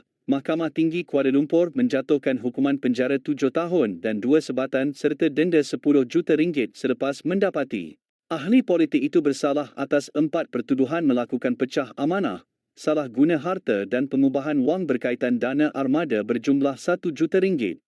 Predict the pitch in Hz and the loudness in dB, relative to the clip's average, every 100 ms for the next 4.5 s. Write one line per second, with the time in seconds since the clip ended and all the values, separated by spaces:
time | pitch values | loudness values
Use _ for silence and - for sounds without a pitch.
0 | _ _ - - 240 - 151 147 139 135 | _ _ -8 0 0 0 0 0 2 2
1 | 135 156 165 123 - 147 143 139 123 123 | 4 4 2 2 0 -2 -2 -2 0 0
2 | 131 131 139 151 120 135 143 147 - 120 | 0 0 0 -2 -4 -4 -4 -4 -6 -8
3 | 123 - 135 127 123 147 156 143 185 190 | -6 -2 2 2 0 -2 -2 -4 -4 -4
4 | 185 196 - 95 78 | -4 -6 -2 -4 -4